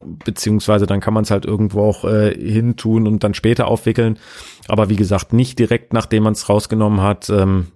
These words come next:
versuchen mit Gewalt irgendwie das, das Ding da aufzuwickeln. Und klar, bei den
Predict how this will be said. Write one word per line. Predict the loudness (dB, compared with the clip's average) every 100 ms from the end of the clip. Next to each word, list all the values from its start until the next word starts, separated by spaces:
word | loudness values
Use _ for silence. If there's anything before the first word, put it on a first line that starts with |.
| _
versuchen | -4 0 2 2
mit | 0
Gewalt | 0 0 2 2
irgendwie | 2 0
das, | 0 -4
das | -6 -4
Ding | -2 0
da | 0 -2
aufzuwickeln. | -6 -8 -6 -4 -2 -2 -2
Und | -4 -6 _ -8
klar, | 0 2
bei | 2
den | 2 2